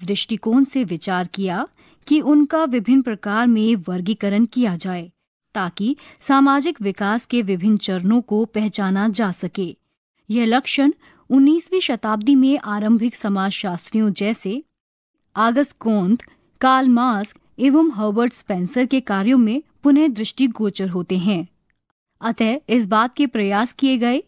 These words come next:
कि उन बातों के आधार पर विभिन्न तरह के समाजों का वर्गीकरण किया जाए। उदाहरण के लिए, आधुनिक काल से पहले के समाजों के प्रकार जैसे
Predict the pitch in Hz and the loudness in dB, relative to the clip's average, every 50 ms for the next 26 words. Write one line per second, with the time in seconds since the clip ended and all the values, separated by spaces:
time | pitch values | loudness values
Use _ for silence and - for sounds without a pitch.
0 | _ - 277 269 226 254 254 233 208 190 196 190 - 294 294 - 311 294 262 233 | _ -2 -2 0 2 4 4 4 2 0 -2 -2 -4 -4 -2 0 0 0 0 0
1 | 214 220 226 254 262 254 - - 240 247 262 233 208 208 190 170 220 233 233 - | 0 0 0 0 0 0 0 0 0 0 0 0 0 -2 0 2 2 2 2 2
2 | 214 190 180 180 240 277 277 - 262 269 240 - 208 190 185 190 202 185 254 262 | -2 -4 -4 -2 0 0 0 0 0 -2 -2 -2 -2 -2 0 0 0 0 0 0
3 | - 247 233 202 175 185 180 180 214 220 - - 196 190 202 233 226 - 254 254 | 0 0 -2 0 -2 -4 -2 -2 -4 -4 -2 -2 -2 2 2 2 2 2 0 0
4 | 226 196 175 - 202 190 180 170 165 - _ _ _ _ _ 196 175 196 202 190 | 0 0 -2 -2 -4 -4 -4 -6 -8 -14 _ _ _ _ _ -6 -4 -2 0 0
5 | 196 190 190 180 - 185 180 180 185 190 185 220 311 - _ _ _ _ _ _ | 0 0 0 0 -2 -4 -4 -2 -2 -2 -2 -2 -4 -6 _ _ _ _ _ _
6 | _ _ _ _ _ _ _ _ _ _ _ _ _ _ _ _ _ _ _ _ | _ _ _ _ _ _ _ _ _ _ _ _ _ _ _ _ _ _ _ _
7 | _ _ _ 226 247 254 262 302 311 370 392 - - 277 240 247 269 320 294 - | _ _ _ 0 2 4 4 4 4 4 2 -2 -2 -2 0 2 0 0 -2 0
8 | - 269 254 262 269 - _ 214 208 202 214 240 269 302 285 - 269 240 - 208 | 0 0 2 2 0 -2 _ -4 -2 0 2 2 2 2 2 0 -2 -2 0 -2
9 | 202 196 196 196 196 233 247 - 240 214 - 190 175 - - 190 202 208 208 208 | 0 0 0 0 0 0 0 0 -2 -2 -2 -4 -6 -4 -4 -2 0 0 -2 -2
10 | - - - 190 185 185 175 - 208 190 190 | -2 -4 -2 -2 -2 -2 -2 -4 -4 -4 -4